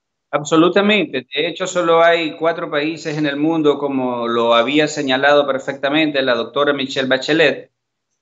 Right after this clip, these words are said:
que han perseguido a quienes se han, ah, han tomado la decisión de dar cifras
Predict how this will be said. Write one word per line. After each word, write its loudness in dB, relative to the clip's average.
que 2
han 2
perseguido 0
a -4
quienes -6
se -2
han, -4
ah, 4
han -4
tomado 2
la -4
decisión -4
de 0
dar 0
cifras -2